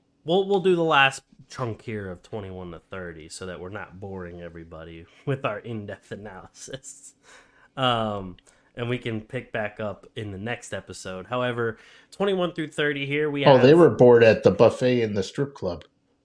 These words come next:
Speaker 1: Oh, for sure. Um, twenty-one through thirty, we have James Harden, Donovan Mitchell, Julius Randle, Chet Holmgren, Jalen Brunson, Fred VanVleet, De'Aaron Fox, Jimmy Butler, Bam Adebayo,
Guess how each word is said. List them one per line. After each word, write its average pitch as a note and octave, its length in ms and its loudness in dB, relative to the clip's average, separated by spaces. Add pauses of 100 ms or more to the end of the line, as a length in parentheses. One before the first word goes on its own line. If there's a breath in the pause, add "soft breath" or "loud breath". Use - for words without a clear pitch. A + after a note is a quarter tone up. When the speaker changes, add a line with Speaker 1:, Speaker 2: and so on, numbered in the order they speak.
(120)
Speaker 1:
Oh, B2 180 4
for G2+ 160 -14
sure. - 280 -14 (640 soft breath)
Um, A2 600 2 (220)
twenty-one D#3+ 380 0
through C#3 160 -8
thirty, B2 260 -2
we A2+ 140 -6
have G#2+ 180 -4
James B2+ 340 -6
Harden, A2+ 480 -4
Donovan A2+ 420 -6
Mitchell, G2+ 280 -12
Julius A2+ 440 -10
Randle, F#2+ 440 -10
Chet - 340 -6
Holmgren, E3+ 640 -8 (320)
Jalen C#3+ 380 -6
Brunson, A#2+ 580 -8
Fred D#3+ 400 -6
VanVleet, A2 580 -6
De'Aaron C3+ 340 -8
Fox, A2 440 -8
Jimmy B2+ 280 -8
Butler, G#2+ 420 -10
Bam A2+ 400 -10
Adebayo, G2 720 -10